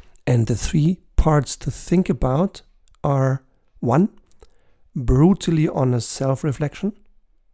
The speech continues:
Two, honesty has power. And three, with honesty, you never lose face.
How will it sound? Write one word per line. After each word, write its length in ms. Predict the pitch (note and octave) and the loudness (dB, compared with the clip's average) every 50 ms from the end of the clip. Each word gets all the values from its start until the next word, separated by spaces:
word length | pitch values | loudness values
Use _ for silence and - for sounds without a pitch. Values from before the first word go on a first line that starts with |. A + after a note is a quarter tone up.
| _ _ _ _ _ _ _ _ _ _ - | _ _ _ _ _ _ _ _ _ _ -2
Two, 300 | - E3 F#3+ A3 - - - _ _ _ _ _ _ _ _ _ _ _ _ _ _ _ _ _ _ _ _ - | 2 2 2 2 0 -4 -16 _ _ _ _ _ _ _ _ _ _ _ _ _ _ _ _ _ _ _ _ 0
honesty 600 | C#3 C#3+ D#3 E3+ F3 - - - G#3+ G#3+ A#3 - _ _ _ - | 2 4 4 4 2 0 -2 -2 -2 -2 -2 -4 _ _ _ -14
has 400 | - G#2 A2+ A#2+ A#2 A2+ G#2+ G#2+ | -6 -4 -2 0 0 0 -2 -4
power. 520 | - - - - E3 D3+ A2 F#2 F#2 - - - _ _ _ _ _ _ _ _ _ _ _ _ _ _ - - | -8 -8 -2 0 0 0 0 -4 -8 -12 -18 -20 _ _ _ _ _ _ _ _ _ _ _ _ _ _ -10 -6
And 160 | A2+ A2 G2+ | -6 -6 -6
three, 380 | - - C#3+ D#3 D#3+ E3 - - _ _ _ _ _ _ _ _ _ _ _ - | -4 -4 -2 -2 -4 -4 -8 -12 _ _ _ _ _ _ _ _ _ _ _ -8
with 200 | - A2 G#2 - - - | -6 -6 -6 -6 -4 0
honesty, 680 | F3 D#3 D3 C#3+ B2+ - - - D3 C#3+ D3 D3 - _ _ _ - - | 2 4 4 4 2 2 -2 -2 -2 -2 -2 -4 -6 _ _ _ -16 -8
you 260 | - A#2+ A2+ B2 A#2 | -6 -2 0 2 2
never 600 | A2+ A2 A#2 C3+ D3+ C#3 A#2+ A2+ A#2 C#3+ E3 G3 - - - | 4 4 4 4 2 2 0 0 -2 -2 -4 -6 -10 -10 -4
lose 560 | - A#2+ A2+ B2+ B2+ B2 B2 A#2+ A2 - - - _ _ | -2 2 2 4 4 4 2 0 -2 -4 -12 -18 _ _
face. 560 | - - - - - - - - - - - | -10 -4 -4 -4 -4 -4 -10 -12 -14 -14 -16